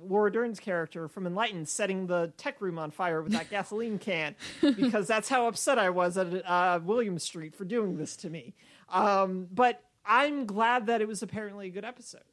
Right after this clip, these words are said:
Speaker 2: Yeah, oh, I was, was hilarious, of course, for us. This is a, so,
Speaker 1: Yeah.
Speaker 2: a stealth drop. Is that, of course, friend of the show, Zach Hanlon, that went,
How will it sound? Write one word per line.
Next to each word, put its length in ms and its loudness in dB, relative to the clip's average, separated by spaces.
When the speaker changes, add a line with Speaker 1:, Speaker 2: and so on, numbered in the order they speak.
Speaker 2:
Yeah, 360 2
oh, 80 6
I 160 6
was, 260 4
was 220 -2
hilarious, 520 2
of 100 -8
course, 220 0
for 140 -2
us. 140 2
This 260 0
is 240 -4
a, 340 0
so, 320 -2
Speaker 1:
Yeah. 80 -6
Speaker 2:
a 60 0
stealth 480 0
drop. 320 2
Is 120 -2
that, 120 4
of 80 0
course, 140 2
friend 180 2
of 60 4
the 60 2
show, 200 4
Zach 240 2
Hanlon, 320 4
that 120 2
went, 180 2